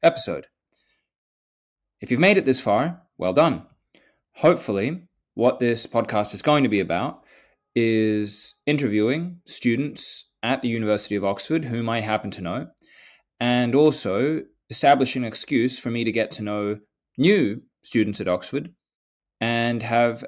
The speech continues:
a long, in-depth conversation with them about the subject that they're passionate about, presumably, or at least the grievances they have about the subject they thought they were passionate about.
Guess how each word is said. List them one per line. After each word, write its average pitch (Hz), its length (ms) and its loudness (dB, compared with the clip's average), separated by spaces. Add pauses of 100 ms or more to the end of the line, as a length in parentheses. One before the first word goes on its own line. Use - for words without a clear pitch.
a 113 500 0 (380)
long, 123 540 4
in-depth 123 360 2
conversation 123 600 -2
with 90 140 -4
them 135 220 -6 (300)
about 110 440 0 (180)
the 120 80 -4
subject 120 460 0
that 110 100 -10
they're 104 100 -2
passionate 113 460 0
about, 98 480 -2
presumably, 98 580 -4 (720)
or 135 180 8
at - 140 4
least 131 420 4 (720)
the 120 100 0
grievances 123 540 4
they 110 120 2
have 104 340 0
about 101 240 0
the - 40 -8
subject 95 600 -6
they 110 100 0
thought - 560 0
they 101 100 -8
were 87 120 -4
passionate 87 440 -6
about. 65 280 -8